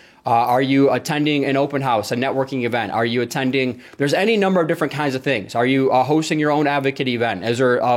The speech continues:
a ball game or a certain activity that you enjoy doing that you want to invite three, four, or five people to? So that's one way to attack the week,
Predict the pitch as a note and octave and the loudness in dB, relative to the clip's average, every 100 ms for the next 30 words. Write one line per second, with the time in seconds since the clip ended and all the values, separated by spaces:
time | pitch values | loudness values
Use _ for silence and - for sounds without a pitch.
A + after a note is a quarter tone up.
0 | A2 B2+ A#2 D#3 D3+ C#3+ C#3+ C3 B2 E3 | 0 -2 2 2 2 0 -2 -2 0 0
1 | C#3+ C#3+ - D#3 C3+ B2 C3+ C#3 C3 C#3+ | 0 -2 -2 0 0 0 0 0 2 2
2 | C3 C#3+ C#3 C3+ - - - C#3 C3+ C#3 | 2 2 2 -2 -8 -20 -6 -2 0 0
3 | C3+ A2 C#3 B2 C3+ B2 D3 C3+ D3 C3+ | 0 0 0 2 0 0 0 0 2 0
4 | B2+ B2+ A#2 B2+ A#2 - G#2+ - _ - | 0 -2 -2 -4 -4 -4 -6 -6 _ -20
5 | _ - _ - D3+ F#3+ A3+ A3+ A#3 G3+ | _ -20 _ -2 0 2 0 0 0 2
6 | F#3 E3 F#3 C#3 C#3 - - A3 - - | 2 0 0 0 0 -6 -2 -2 -4 -12
7 | _ C3 B2+ B2 B2 B2+ | _ -2 -2 0 -2 -2